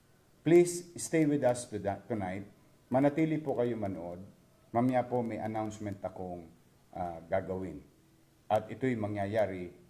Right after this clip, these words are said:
ngayong gabi. So, yun lamang po ang pakiusap ng inyong lingkod.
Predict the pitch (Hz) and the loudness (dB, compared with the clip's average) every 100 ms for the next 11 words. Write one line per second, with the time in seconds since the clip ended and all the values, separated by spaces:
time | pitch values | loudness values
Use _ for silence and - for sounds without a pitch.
0 | - 92 87 85 82 73 76 - _ _ | -12 -10 -8 -8 -10 -10 -16 -20 _ _
1 | _ - - _ _ _ - 147 151 165 | _ -20 -20 _ _ _ 2 6 6 6
2 | 160 151 147 139 139 123 107 107 117 117 | 6 4 0 0 0 0 -6 -4 -6 0
3 | 104 95 - 95 92 - 90 87 85 80 | -2 -2 -8 -8 -8 -10 -12 -10 -12 -14
4 | 76 76 | -12 -14